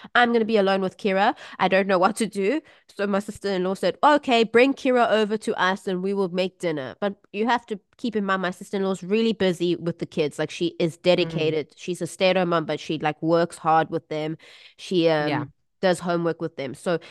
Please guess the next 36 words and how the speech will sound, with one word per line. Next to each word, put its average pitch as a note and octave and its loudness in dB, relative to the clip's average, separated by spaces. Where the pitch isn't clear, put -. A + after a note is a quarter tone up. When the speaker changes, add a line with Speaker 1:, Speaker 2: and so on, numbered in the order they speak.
Speaker 1:
I G3 2
felt A3+ 2
really G#3+ 6
bad A3 4
'cause E3+ -4
now F3+ 4
she's F#3 -4
cooking F#3+ -4
another A#3 2
meal F#3+ 0
for - -12
Kira D3 -10
and, D#3 -2
and, D#3+ -4
like, D3 -2
looking F3 -2
after F3 2
a D#3+ 2
third E3 2
child. C#3 -2
So D#3+ -6
she G3 -10
was F#3 -6
like, F#3 -6
"Bring G#3 0
her A3+ 0
up E3+ 2
for, D#3+ -6
from E3 -6
five F3 0
o'clock C#3+ -10
'cause D#3+ -14
the D#3 -10
kids - -4
will E3 2
be D#3+ -2